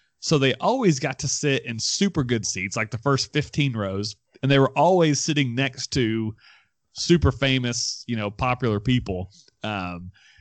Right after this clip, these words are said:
and he's, he's got to move around depending on who is performing sitting next to him. I don't know how he got that deal, but it seemed like a pretty good one at the time. But I'm with Hickman. I'm not watching these things.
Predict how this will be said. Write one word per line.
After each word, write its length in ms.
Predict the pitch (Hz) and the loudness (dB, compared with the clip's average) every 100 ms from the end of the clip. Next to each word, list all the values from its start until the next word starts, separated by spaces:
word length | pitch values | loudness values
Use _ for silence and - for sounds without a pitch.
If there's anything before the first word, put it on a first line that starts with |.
| _ | _
and 120 | 120 | -4
he's, 220 | 117 123 113 | 0 0 0
he's 260 | 113 123 | -2 -2
got 180 | 127 120 | -2 -2
to 60 | 123 | 0
move 260 | 139 127 | 2 2
around 240 | 139 165 139 | 0 -2 -4
depending 300 | 113 127 127 | -2 -2 0
on 100 | 120 | 0
who 140 | 135 | 2
is 80 | 131 | 0
performing 440 | 131 - 143 127 | -4 -2 0 0
sitting 320 | 117 - 120 120 | -2 -4 -4 -4
next 280 | 123 - | -4 -4
to 200 | - 104 | -2 -2
him. 180 | 98 101 101 - _ _ _ _ _ - | -2 -8 -18 -20 _ _ _ _ _ -2
I 60 | |
don't 140 | 160 151 | 0 0
know 100 | 104 | -2
how 360 | - 190 196 | -6 -4 -2
he 160 | 127 117 | -2 -2
got 280 | 110 101 - | -2 -4 -4
that 240 | 101 104 | -8 -8
deal, 260 | 104 104 104 | -6 -6 -4
but 140 | 107 | -4
it 80 | 95 | -4
seemed 300 | - 165 147 | -4 -4 -2
like 140 | 131 | -2
a 60 | 113 | -2
pretty 260 | - 131 110 | 0 2 2
good 160 | 117 | 0
one 140 | 110 110 | 0 -2
at 140 | 110 | -4
the 80 | - | -8
time. 480 | - 117 113 107 107 _ _ _ _ _ _ _ 120 | -4 -2 -2 -4 -8 _ _ _ _ _ _ _ 4
But 100 | 143 | 4
I'm 180 | 120 | 2
with 140 | 98 - | -6 -8
Hickman. 320 | 107 104 110 | -8 -6 -4
I'm 300 | 131 113 101 | -2 -2 -4
not 240 | 107 87 | -6 -6
watching 420 | 98 113 117 131 117 | -6 -4 -4 -4 -4
these 220 | 117 110 | -4 -6
things. 460 | 123 120 117 117 | -6 -4 -4 -6